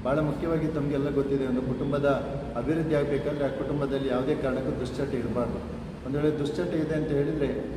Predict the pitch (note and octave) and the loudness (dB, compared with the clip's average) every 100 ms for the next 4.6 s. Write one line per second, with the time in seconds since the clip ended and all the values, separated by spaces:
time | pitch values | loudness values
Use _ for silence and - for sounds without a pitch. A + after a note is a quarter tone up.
0 | - C#3 D#3 D#3 D3 C3+ D#3+ - E3 D#3 | 0 2 4 4 2 2 0 -2 -2 0
1 | D3 C#3 B2+ G#2 - - - C3+ - E3 | 2 2 0 0 -4 -6 -6 -6 -2 -2
2 | - C#3 B2 C#3 E3 D#3 - A#2+ C#3 C#3 | -2 -2 0 0 0 0 0 0 0 2
3 | C#3+ C#3 C#3 C#3 C3+ C3+ - C#3+ D3+ A2+ | 0 0 0 0 2 0 0 2 2 2
4 | F#2+ - - - - | 0 -4 -6 -8 -4